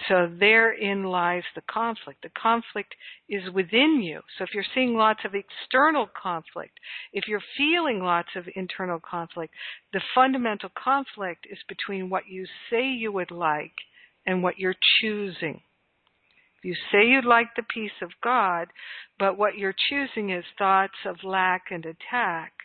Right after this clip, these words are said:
then you're in a fundamental conflict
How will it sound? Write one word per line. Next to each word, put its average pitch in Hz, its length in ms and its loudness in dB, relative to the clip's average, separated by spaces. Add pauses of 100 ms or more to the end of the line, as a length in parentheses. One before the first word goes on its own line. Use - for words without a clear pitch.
(500)
then 190 560 0 (840)
you're 196 440 0 (100)
in 190 520 -2 (640)
a 185 220 -4 (240)
fundamental 202 1160 0 (1120)
conflict 160 500 -8